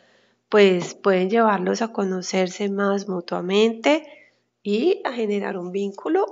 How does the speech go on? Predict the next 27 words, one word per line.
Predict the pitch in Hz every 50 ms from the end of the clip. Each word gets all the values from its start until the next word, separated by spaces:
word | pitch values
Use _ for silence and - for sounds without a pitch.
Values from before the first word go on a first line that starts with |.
| -
afectivo | 330 294 - - - - - - 202 190 185 185 190 254 294 - - - - - -
interesante. | - 247 226 208 - 202 185 180 180 - - 165 160 165 - -
Vamos | 233 277 339 - -
a | 392 262
ver | 254 233
la | 240 247
energía | 247 247 240 247 - 247 247 247 233 226 220 - - - - - - _ _ -
de | - 262 269
tu | 269 - -
persona | - 214 208 - - - 214 208 202 202 202
de | 208 208
interés | 208 208 208 196 196 208 226 240 233
en | 240 208 202
este | 190 190 - - 202 190
momento | 185 190 180 185 202 226 247 262 269 262 262 226
en | 220
relación | 214 196 170 196 196 - - - - -
a | -
ti. | - - 269 320 359 339 - - - _ - - _
¿Qué | - - 202 202
piensa? | 202 - - 214 247 262 302 349 349 339 - - - - -
¿Qué | - 196 190
piensa | - _ - 214 233 262 294 302 254 247 220
en | 208 190
relación | 180 202 - - - - - - - - 208 208
a | 190
ti? | 196 - - 247 208 - -